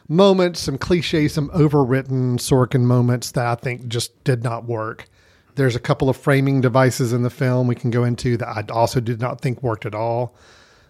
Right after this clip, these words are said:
Um, so it was a, it was a clumsy film. It, it, it, it, and at the end of the day, yes, it was interesting, and I learned some things about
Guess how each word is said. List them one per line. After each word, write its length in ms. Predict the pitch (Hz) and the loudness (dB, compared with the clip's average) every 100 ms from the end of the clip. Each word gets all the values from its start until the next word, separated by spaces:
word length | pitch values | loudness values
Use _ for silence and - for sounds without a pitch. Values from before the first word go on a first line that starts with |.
| - | -4
Um, 440 | 143 139 131 123 - _ _ _ - | 2 4 2 -2 -8 _ _ _ 0
so 160 | 185 | 6
it 20 | |
was 140 | 196 196 | 6 4
a, 100 | 175 | 2
it 80 | 180 | 4
was 140 | 165 | 4
a 40 | 151 | 2
clumsy 460 | - 175 180 175 | 0 2 4 2
film. 480 | 165 170 156 156 147 | 2 0 2 2 0
It, 260 | 143 139 - | -2 -6 -4
it, 180 | 156 147 | -4 -2
it, 300 | 156 131 - - | -2 -4 -4 -4
it, 220 | 147 - _ _ | -4 -6 _ _
and 100 | 156 | 2
at 100 | 156 | 4
the 80 | 170 | 4
end 100 | 190 | 2
of 40 | 147 | 2
the 60 | 131 | 0
day, 400 | 139 131 127 - | 0 0 -2 -6
yes, 360 | 127 143 107 - | -2 -2 -2 -6
it 120 | 151 | -4
was 240 | 131 - - | -4 -6 -4
interesting, 640 | 175 180 151 - 135 139 | -2 0 -2 -2 -2 -2
and 100 | 113 | -6
I 100 | 104 98 | -10 -10
learned 420 | 113 131 180 185 | -2 4 4 4
some 140 | 156 | 2
things 260 | 151 147 127 | 0 -2 -2
about 400 | 113 120 127 | -4 -4 -6